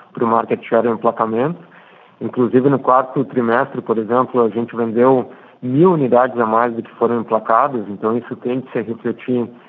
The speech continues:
no market share do, do primeiro trimestre desse ano aqui. É, pra esse ano, então, nossa meta é, ó, sempre olhar pros quarenta por cento, além do,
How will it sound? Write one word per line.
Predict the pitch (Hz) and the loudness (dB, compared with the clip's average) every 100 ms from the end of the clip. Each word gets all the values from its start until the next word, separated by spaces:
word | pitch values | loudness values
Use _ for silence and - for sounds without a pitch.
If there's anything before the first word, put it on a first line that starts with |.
| - - | -20 -10
no | 120 | -2
market | 113 117 - - | 0 0 -2 -6
share | - 117 113 | 0 2 2
do, | 110 123 123 120 117 | 0 0 2 0 -2
do | 117 | -4
primeiro | 110 120 117 117 | -4 -2 0 0
trimestre | 117 117 110 113 117 | -2 -2 -2 -4 -6
desse | 107 107 - | -4 -4 0
ano | 113 113 | 0 0
aqui. | 120 - 135 - _ _ - - - - - | -2 -6 -12 -14 _ _ -20 -20 -20 -20 0
É, | 117 113 113 113 110 | 2 4 4 2 0
pra | - 151 | 2 4
esse | 131 - | 2 4
ano, | 143 156 151 | 4 4 2
então, | - 135 | 2 4
nossa | 135 - 127 | 4 2 0
meta | 120 131 123 | 2 2 2
é, | 127 151 147 | 4 6 4
ó, | 113 95 87 92 107 104 98 101 | 2 -2 -8 -2 0 0 -4 -4
sempre | - 131 139 | -4 0 2
olhar | 120 120 | 4 2
pros | - 113 | 0 -6
quarenta | - 117 113 113 | 0 0 0 -4
por | 139 127 | -6 -6
cento, | - 139 175 - - - - - - - | -2 -2 -4 -12 -20 -20 -20 -20 -20 -4
além | - 117 117 143 | 0 2 2 4
do, | 135 135 131 127 120 117 113 113 | 4 6 6 4 4 4 2 -2